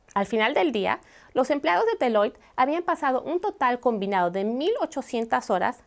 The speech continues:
haciendo trabajos de jardinería y de mantenimiento de los parques escolares, pintando y construyendo bancas para los estudiantes. H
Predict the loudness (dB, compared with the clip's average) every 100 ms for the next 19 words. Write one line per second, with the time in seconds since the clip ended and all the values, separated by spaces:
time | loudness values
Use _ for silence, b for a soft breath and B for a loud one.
0 | _ -4 0 0 0 2 4 4 2 -2
1 | -4 -4 -4 -4 -2 -2 0 -2 -4 B
2 | B 0 2 2 0 -2 0 0 0 0
3 | 0 -2 0 0 -2 -8 -6 0 2 4
4 | 2 -2 b b b -6 -2 2 2 0
5 | -4 -8 b -6 0 0 0 0 2 2
6 | 2 -2 0 0 0 -2 -8 -6 -4 -4
7 | -8 -20 -20 _ _ _ _ _ _ 0